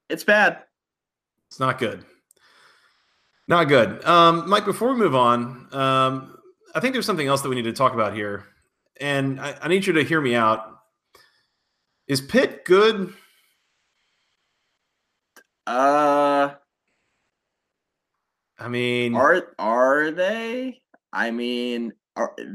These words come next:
Speaker 1: they might be a little less bad than everybody else.
Speaker 2: I don't, I'm just annoyed because Pitt, Pitt all of a sudden, we talked about before how they still struggled to score points. And then the last three games, they've scored fifty-four, twenty-three, and fifty-two.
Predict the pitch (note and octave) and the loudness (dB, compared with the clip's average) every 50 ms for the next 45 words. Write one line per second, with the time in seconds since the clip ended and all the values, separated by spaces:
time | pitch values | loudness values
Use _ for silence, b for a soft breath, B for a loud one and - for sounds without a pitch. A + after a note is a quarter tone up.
0 | A#2 A#2+ A#2+ A2+ A#2+ A#2 A#2+ A#2+ B2 C3 B2+ - - B2+ B2 A#2+ A2 A2 A#2 A#2+ | -10 -8 -6 -4 -4 -2 -2 0 -2 -2 -4 -4 -4 -2 -2 0 -2 -2 -2 -2
1 | B2+ A#2+ A#2+ A2+ A#2 A2+ G#2+ G#2+ - - - G#2 G#2 A#2 C3 C#3+ D3 C#3+ C3+ B2+ | -2 -2 -2 -2 0 -2 -2 -2 -6 -8 -6 -2 0 2 2 2 0 -2 -4 -4
2 | B2 A#2+ B2 B2 A#2 A#2+ A#2 A#2 A#2 A#2 A#2 A#2+ B2+ B2+ C3+ C3+ - - - - | -4 -6 -6 -8 -6 -4 -4 -4 -2 -2 -2 -2 -2 -2 -4 -4 -10 -20 -20 -20
3 | - - _ _ _ _ _ _ _ _ _ _ _ _ _ _ _ _ _ _ | -20 -20 _ _ _ _ _ _ _ _ _ _ _ _ _ _ _ _ _ _
4 | _ _ _ _ - - G#3+ D4+ C4 - - - - - - A3 D#4 F4+ - - | _ _ _ _ -12 -10 -8 -6 -8 -8 -10 -12 -18 -12 -8 -6 -4 -4 -4 -4
5 | F3+ D#3 C3 B2 C3 C3 C3 B2+ A#2 A2 G#2 G#2 C#3+ C#3 G#3 F#3+ - - - A3+ | -4 -4 -2 0 0 2 2 2 2 0 -2 -4 -4 -2 -2 -2 -2 -2 -2 0
6 | A#3+ B3+ A#3+ - - b b b b b b b b b _ - A3+ A#3+ B3+ A#3+ | 0 0 0 -6 -20 b b b b b b b b b _ 0 2 2 4 4
7 | B3 A3+ G3+ F3+ - - F#3 E3+ E3 E3 D#3+ D#3 D#3 C3 - _ _ _ - D#3+ | 2 2 2 0 0 2 2 2 2 0 -6 -8 -8 -12 -16 _ _ _ -4 -4
8 | D#3 D3+ - B3 B3 A#3 A3+ F#3+ E3+ D#3 - C3+ C3 - C#3 C#3 C3 - - E3+ | -4 -2 -2 -4 -4 -2 -2 -2 -2 -2 -4 -8 -14 -8 -6 -6 -6 -4 -4 -2
9 | E3 D#3 C3 B2 C#3 B2+ B2+ B2 A#2 - - - - - E3 E3 D3+ - - - | 2 2 2 4 4 2 2 0 -2 -4 -8 -8 -4 -2 -2 -2 -2 -4 0 2
10 | D3+ D3 C#3+ C#3+ B2+ A#2 A#2 - - C3+ A#2+ G#2 - - C3 B2+ A#2+ G#2+ G#2 G2 | 2 2 2 0 -4 -4 -8 -6 -6 -4 -6 -6 -6 -8 -6 -6 -6 -6 -8 -10
11 | - C#3 C3 C3 C3 C3 C3+ C#3 D#3 F#3 F#3 F#3 - - F3+ E3 D#3 C3+ C#3+ D3 | -10 -8 -6 -6 -4 -2 -2 0 0 0 -2 -4 -4 -4 -2 -2 0 0 0 0
12 | D3 C#3+ C#3 B2+ A#2+ - - C3 B2 - - - D3 C#3 B2+ A#2+ A#2 - E3+ F3 | 0 -2 -2 -4 -4 0 0 0 0 0 -6 -4 -2 0 0 0 -2 -2 -4 -4
13 | F3 - E3+ D3 - - D#3 D3 C#3+ C#3+ C#3 C#3 - - D#3+ D#3+ D3+ D3 C3 - | -4 -4 -8 -8 -6 -4 -2 0 0 0 0 -2 -4 -4 -2 -2 -2 -2 -6 -8
14 | - C#3+ C#3+ C#3 C3+ B2 A2 A2+ - - C#3+ C#3+ - A#2+ A#2+ - - D3 C#3+ B2+ | -6 -4 -2 -2 -2 -2 -4 -6 -6 -8 -8 -6 -6 -10 -10 -6 -4 -2 -2 -2
15 | A2 G#2 G#2+ G#2 | -2 -2 -6 -10